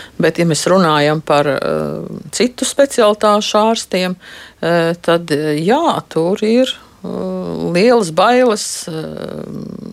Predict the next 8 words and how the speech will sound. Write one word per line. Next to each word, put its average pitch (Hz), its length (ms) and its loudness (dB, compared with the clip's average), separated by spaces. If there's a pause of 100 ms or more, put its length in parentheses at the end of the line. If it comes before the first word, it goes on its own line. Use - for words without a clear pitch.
(120)
ka 185 140 -2
paprasīs, 185 600 -2
cik - 220 -6
ilgi 185 240 2
dzīvos, 156 680 0 (580)
eh, 156 200 4
li-, 156 180 2
mm, 156 880 -4